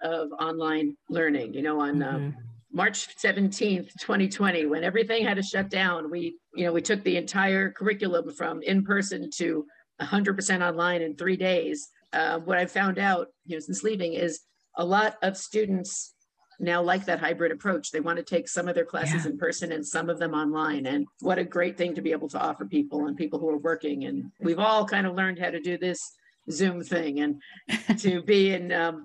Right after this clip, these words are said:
Speaker 1: different places at once. And, you know, I, I, I think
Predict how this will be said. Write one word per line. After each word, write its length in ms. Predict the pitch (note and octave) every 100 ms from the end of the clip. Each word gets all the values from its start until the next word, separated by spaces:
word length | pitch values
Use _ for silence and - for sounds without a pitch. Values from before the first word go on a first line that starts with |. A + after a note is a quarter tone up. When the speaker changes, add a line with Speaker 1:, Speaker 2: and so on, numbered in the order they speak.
| E3
Speaker 1:
different 260 | G#3 G3+ G3
places 340 | F#3 F#3 E3+
at 80 | D3+
once. 380 | D#3+ D#3+ C3 D3+
And, 180 | D3+ D3 -
you 80 | E3
know, 120 | E3
I, 60 | D#3+
I, 260 | D#3 E3+ -
I 60 | F#3+
think 340 | G3 G3